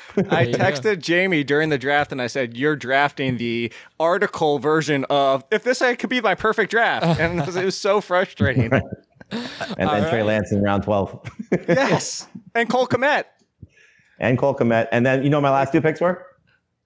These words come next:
Speaker 1: Without
Speaker 2: I
Speaker 1: a
Speaker 2: don't
Speaker 1: defense?
Speaker 2: remember. I was, I was so ticked off by that point. <laughs> I don't remember.
Speaker 1: My, my last two picks <laughs> were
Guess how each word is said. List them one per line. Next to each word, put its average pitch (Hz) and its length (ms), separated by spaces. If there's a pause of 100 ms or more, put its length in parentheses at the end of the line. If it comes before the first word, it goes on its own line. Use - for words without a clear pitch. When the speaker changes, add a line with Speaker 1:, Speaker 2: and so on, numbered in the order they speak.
(540)
Speaker 1:
Without 120 240
Speaker 2:
I 117 40
Speaker 1:
a - 20
Speaker 2:
don't 131 100
Speaker 1:
defense? 147 140
Speaker 2:
remember. 139 180
I 139 160
was, 160 240
I 160 100
was 170 160
so 160 220 (100)
ticked 139 220
off 127 180
by 113 140
that 113 180
point. 127 240
<laughs> - 40
I 226 160
don't 233 180 (160)
remember. 135 300
Speaker 1:
My, 135 80
my 135 60
last 156 300
two 156 80
picks - 420
<laughs> 151 200
were 147 120